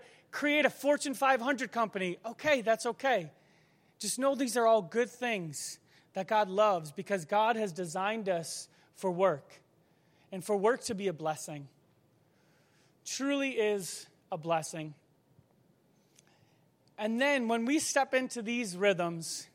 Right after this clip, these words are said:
this is how we find God every day in our work. And so even if you find yourself cutting concrete,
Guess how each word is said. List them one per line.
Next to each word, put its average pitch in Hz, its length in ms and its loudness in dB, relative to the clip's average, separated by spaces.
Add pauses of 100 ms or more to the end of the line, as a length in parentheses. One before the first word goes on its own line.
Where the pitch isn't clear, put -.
(680)
this 220 220 0
is 226 140 -2
how 247 160 2
we 240 140 0
find 233 300 -2
God 202 220 4
every 190 240 0
day 196 200 -2
in 185 80 -6
our 180 100 -2
work. 147 280 -6 (1200)
And 185 120 -8
so 214 160 2
even 262 240 2
if 240 140 -4
you 247 120 -4
find 233 340 -2
yourself 196 760 0 (880)
cutting 220 300 0
concrete, 180 800 -6